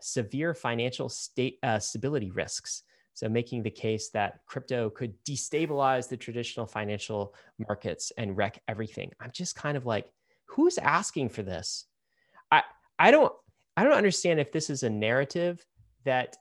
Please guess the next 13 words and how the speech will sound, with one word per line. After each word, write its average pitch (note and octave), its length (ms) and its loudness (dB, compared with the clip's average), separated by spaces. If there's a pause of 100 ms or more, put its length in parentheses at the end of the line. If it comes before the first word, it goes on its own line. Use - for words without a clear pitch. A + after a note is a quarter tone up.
uh, A#2+ 180 -4
some C3+ 200 -8
politicians C3+ 720 -6
are, A#2 240 -2
are A2+ 80 -4
grabbing A#2+ 380 -2
on C3+ 140 0
and, A#2 160 -2
like, G#2 220 0
there's, - 300 -4 (340)
like, - 200 -4 (200)
anti-crypto C#3 720 2
is, A#2+ 180 -4